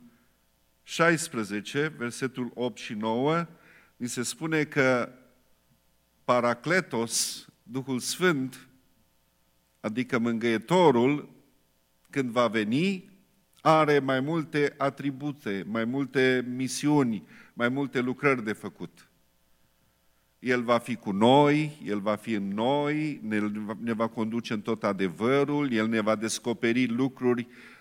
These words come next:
din partea Tatălui și ne va aduce aminte tot ce ne-a spus Domnul Iisus, dar în Ioan, capitolul șaisprezece, versetul opt, spune că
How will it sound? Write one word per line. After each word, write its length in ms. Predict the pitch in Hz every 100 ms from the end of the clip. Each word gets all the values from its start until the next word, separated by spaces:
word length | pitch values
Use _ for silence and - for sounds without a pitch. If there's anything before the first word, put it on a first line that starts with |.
| _
din 260 | 110 117
partea 800 | 110 123 120 - 117 117 113 110 - _ _ _
Tatălui 960 | 117 127 143 151 147 151 156 156 156 - _ _
și 180 | _ -
ne 140 | 123 123
va 200 | 127 123
aduce 340 | 123 131 143
aminte 680 | 120 110 131 165 160 143 147
tot 240 | - 123
ce 100 | -
ne-a 160 | 113 110
spus 300 | - 127 104
Domnul 300 | 117 110 107
Iisus, 640 | 92 - 143 175 165 - _ _ _ _
dar 680 | 110 147 180 143 107 135 - _ _ _ _ _ _ _ _
în 260 | - 131 127
Ioan, 420 | 127 120 120 113
capitolul 600 | 117 98 113 101 98 95
șaisprezece, 880 | - 135 117 110 - 101 98 95 104
versetul 760 | 82 90 - 95 82 90 85 -
opt, 340 | 180 190 185
spune 480 | - - 143 131 117
că 420 | - 117 104 90